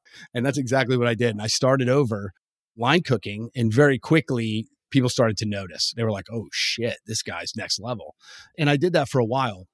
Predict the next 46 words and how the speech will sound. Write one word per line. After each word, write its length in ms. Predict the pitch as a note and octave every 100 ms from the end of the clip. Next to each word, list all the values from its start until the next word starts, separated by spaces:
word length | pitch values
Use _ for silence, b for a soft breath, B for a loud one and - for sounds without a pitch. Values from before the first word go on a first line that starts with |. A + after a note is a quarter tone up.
| -
in 100 | A#2
Charlotte, 380 | G#2+ B2+ B2 G#2
just 160 | A2+ -
cooking 260 | C#3 D3
around, 400 | C3+ B2 B2 A#2
helping 300 | G#2 B2+ C3
other 340 | B2+ B2 A#2+ A#2
chefs 360 | - A#2+ A#2 -
kinda 220 | B2 A2
open 220 | A#2 A2
restaurants. 380 | A2+ A2+ A#2+ A#2
I 60 | G#2
kinda 180 | A#2+ G#2+ B B -
moved 260 | A#2+ A2+ B2
up 160 | A2+
into 180 | A#2 A2+
some 140 | - A#2
managerial 580 | A2+ A2 G#2 A2+ A2 A2
roles 340 | G#2+ G#2+ G#2+
and 80 | G#2+
things 160 | A2 G#2
like 180 | G2+
that 260 | A2 G#2 G2+ B B B B
until 640 | A#2+ A2 - A#2+ A#2+ A#2+ - _ _ -
my 200 | A2 G#2
business 280 | B2 C3+ -
partners 340 | A2 G#2 G2+
kind 220 | - G#2
of 260 | G#2 F#2 - _
caught 220 | - C3+ A#2
wind 400 | C3 C3 A#2 A2+
of 100 | G#2+
what 140 | A#2
I 60 | A2
was 160 | G#2+
doing 320 | G#2 A2+ B2+ A#2+
and 80 | A2
where 120 | A2
I 60 |
was 140 | G#2+ G2
working, 300 | G#2+ A2 A2+
who 100 | A2+
I 40 |
was 100 | G#2
working 240 | A#2+ B2+ A2
with, 200 | G#2+